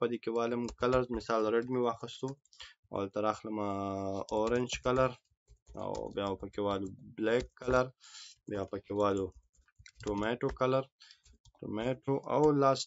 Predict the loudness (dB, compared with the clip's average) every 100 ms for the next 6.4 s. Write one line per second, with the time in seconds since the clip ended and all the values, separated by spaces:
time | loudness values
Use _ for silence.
0 | -2 -2 -2 -2 2 2 2 0 -2 -4
1 | -4 -4 -4 -2 2 2 0 -8 -14 _
2 | _ _ -20 -20 -20 -18 -20 _ _ -20
3 | -20 _ -20 -20 -20 -20 _ -20 -18 -18
4 | -20 _ -20 -20 -6 4 8 8 8 8
5 | 8 10 6 4 -2 -20 -14 -6 -2 0
6 | 0 4 8